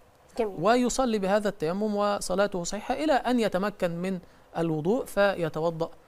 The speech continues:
Speaker 2: ولا حرج عليه.
Speaker 1: طيب، السؤال التاني عاوز يعمل قرض، آه، يشتري جهاز لرجله المبتورة، جائز وحلال ولا لا؟
Speaker 2: هو الأخذ المال من البنك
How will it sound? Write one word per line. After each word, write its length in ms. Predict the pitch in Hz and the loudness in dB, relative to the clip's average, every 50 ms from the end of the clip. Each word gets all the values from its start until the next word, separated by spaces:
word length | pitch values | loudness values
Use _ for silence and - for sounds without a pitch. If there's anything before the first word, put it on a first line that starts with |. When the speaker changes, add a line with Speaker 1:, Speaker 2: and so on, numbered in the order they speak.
| - - _ | -20 -16 _
Speaker 2:
ولا 320 | - 156 165 170 160 160 - - | -4 -2 0 2 2 0 0 0
حرج 300 | - - 160 156 143 143 | 0 0 0 0 0 -2
عليه. 180 | 120 110 107 - - - - - - - | -4 -4 -6 -10 -14 -20 -20 -20 -4 2
Speaker 1:
طيب، 180 | 226 226 208 190 | 2 2 2 2
السؤال 280 | 196 - 247 233 269 | 4 6 8 8 8
التاني 580 | 320 302 - 302 320 349 359 359 339 330 302 254 | 6 4 4 4 4 6 4 4 4 4 4 4
عاوز 560 | - 196 196 208 220 254 277 294 277 220 226 | 4 4 2 0 0 0 2 2 0 4 4
يعمل 260 | 254 247 277 302 277 | 4 4 6 2 0
قرض، 440 | - - - 262 285 311 294 294 277 - - - - - - - - - - - _ - | -2 -2 0 0 0 0 0 -2 -6 -8 -12 -16 -20 -20 -20 -20 -20 -20 -20 -20 _ -6
آه، 400 | - 190 196 196 190 190 196 - - - 185 190 - - | 0 0 2 2 2 0 -2 -4 -4 -8 -10 -10 -6 -4
يشتري 580 | 208 202 190 165 190 - - - 262 254 269 254 | -4 -4 -2 -4 -4 -6 -2 0 2 4 4 4
جهاز 600 | 196 214 190 214 226 240 254 247 208 - 208 - - | 2 0 0 0 4 4 6 4 4 0 -6 -6 -6
لرجله 460 | 196 202 202 226 202 233 226 208 - | -2 0 2 2 4 4 2 2 2
المبتورة، 560 | 196 190 190 185 - - - 202 190 175 170 - - - - - - - - _ _ _ | 0 -2 -4 -6 -6 -6 -4 -2 0 0 0 -2 -6 -12 -20 -20 -20 -20 -20 _ _ _
جائز 480 | 185 226 294 294 - - 285 277 269 262 | 2 4 4 4 4 2 0 0 -2 -4
وحلال 440 | 190 196 - - 180 190 220 269 302 | -6 -6 -6 -6 -4 -2 -2 0 0
ولا 180 | 269 190 170 | -2 -2 -4
لا؟ 120 | 147 - - - - - - - _ - | -6 -10 -16 -20 -20 -20 -20 -20 _ 0
Speaker 2:
هو 400 | 160 214 240 240 226 220 - - | 0 4 6 6 6 6 6 4
الأخذ 580 | 180 170 165 175 - 202 254 262 - 240 180 175 | 2 0 0 0 4 4 4 4 4 0 -2 0
المال 440 | 165 151 147 156 175 214 240 220 185 | -2 -2 -2 -2 -2 -2 -2 -2 -4
من 180 | 160 151 139 | -4 -6 -6
البنك 380 | 131 123 123 135 170 202 202 | -6 -8 -6 -6 -6 -6 -6